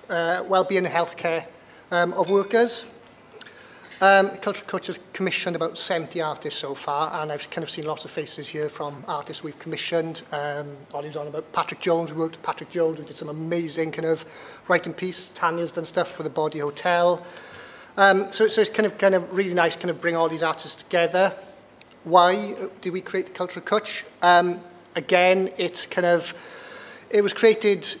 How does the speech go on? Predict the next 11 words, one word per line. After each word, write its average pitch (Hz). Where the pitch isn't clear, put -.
in 175
response 160
to -
the 143
covid 156
nineteen 143
pandemic, 147
really. 180
Um, 165
kind 196
of -